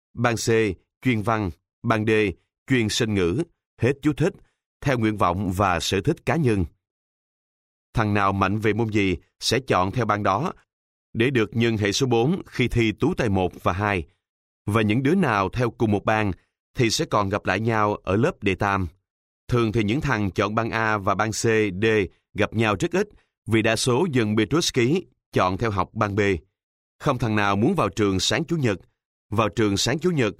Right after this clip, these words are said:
có nghĩa là đang bị phạt cấm túc. Những thằng đi cấm túc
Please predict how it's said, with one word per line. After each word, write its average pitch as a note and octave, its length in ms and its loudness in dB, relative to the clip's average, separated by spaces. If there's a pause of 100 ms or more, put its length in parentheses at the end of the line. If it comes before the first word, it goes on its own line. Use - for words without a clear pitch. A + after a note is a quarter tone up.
(180)
có E3+ 120 2
nghĩa A#2+ 220 0
là F#2+ 400 0 (140)
đang G2+ 400 0
bị F2+ 100 2
phạt F2 300 -2
cấm G#2+ 160 -2
túc. F3 220 0 (800)
Những B2 180 4
thằng A2 300 0
đi A2+ 80 4
cấm C3 180 -2
túc G3+ 220 0